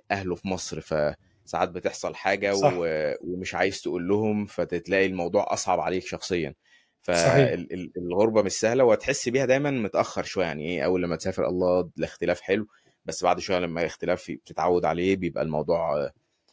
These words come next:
Speaker 1: تبتدي بقى تشوف ال-، ال-،
Speaker 2: مختلف و-،
Speaker 1: الصعب فيه.
Speaker 2: وحتى أنت نفسك مجرب لما أنت عملت حادثة،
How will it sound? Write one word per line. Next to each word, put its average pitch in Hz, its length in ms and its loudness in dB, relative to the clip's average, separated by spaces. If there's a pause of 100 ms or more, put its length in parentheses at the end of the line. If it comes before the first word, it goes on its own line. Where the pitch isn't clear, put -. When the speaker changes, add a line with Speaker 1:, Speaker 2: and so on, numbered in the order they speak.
(160)
Speaker 1:
تبتدي 95 280 -2
بقى 92 140 4
تشوف 143 180 -4
ال-، 135 60 -4
ال-، 80 80 -6
Speaker 2:
مختلف 165 340 4
و-، - 140 -4
Speaker 1:
الصعب 160 220 2
فيه. 165 320 -12
Speaker 2:
وحتى 185 300 2
أنت 196 140 0
نفسك 185 360 2
مجرب 170 460 4
لما 147 280 0
أنت 165 140 -2
عملت 151 600 2
حادثة، 165 520 0